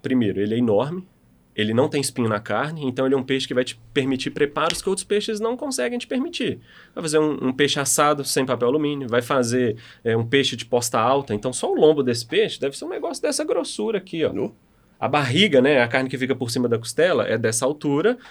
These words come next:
Speaker 1: são peças quadradas. Então é uma peça de barriga pra você colocar na brasa lá direto, um, dois quilos. Então esse é uma característica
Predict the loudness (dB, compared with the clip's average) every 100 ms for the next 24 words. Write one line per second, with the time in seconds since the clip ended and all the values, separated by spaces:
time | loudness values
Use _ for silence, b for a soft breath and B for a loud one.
0 | B -6 0 0 -2 -4 -4 2 4 4
1 | 2 -2 -2 0 -2 -2 -2 -2 -2 -4
2 | -8 -4 -2 -2 -2 -4 -6 -2 -2 0
3 | -2 -2 -2 -2 -2 -4 -2 -4 -4 -4
4 | -4 -4 -8 -16 -20 B B B 2 6
5 | 6 6 0 0 0 -2